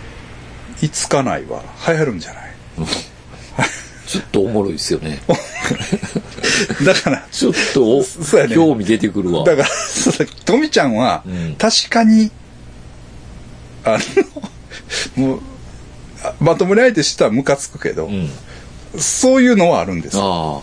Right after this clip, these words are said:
Speaker 2: あ。
Speaker 1: うん。
Speaker 2: そういうセンスは。
Speaker 1: <laughs> そういうセンスはあるんです。うん。あの、ちょっと知らんことをしてる。<laughs> やっ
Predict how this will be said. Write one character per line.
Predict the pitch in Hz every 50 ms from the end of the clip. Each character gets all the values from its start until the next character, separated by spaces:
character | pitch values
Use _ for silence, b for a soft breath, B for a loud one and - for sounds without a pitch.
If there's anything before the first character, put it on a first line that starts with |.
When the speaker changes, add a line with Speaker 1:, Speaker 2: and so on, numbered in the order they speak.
| - -
Speaker 2:
あ。 | 98
Speaker 1:
う | 85 78
ん。 | - - B B B B B B B B
Speaker 2:
そ | - - 139 135
う | 127
い |
う | 117
セ | - - 123
ン | 101
ス | 82 - -
は。 | 85
Speaker 1:
<laughs> |
そ | - -
う | -
い | -
う |
セ | - - - - 277
ン | 262
ス | - - -
は | 104 95
あ | 82
る | - -
ん | 82
で | -
す。 | - - - B B B B B B B B - - - - -
う | 90
ん。 |
あ | 76 - - - - - - - - - - - - -
の、 | 92 - - 104 151 165 - - -
ち | - 214
ょ |
っ | 226 - - - - -
と | - 156 147 - - - - - - - - - - -
知 | - - -
ら | 120 117 107
ん | 104 104 95
こ | - - 107
と | - -
を | 78
し | - - 131
て | -
る。 | - 95 -
<laughs> | - - 240
や |
っ | 226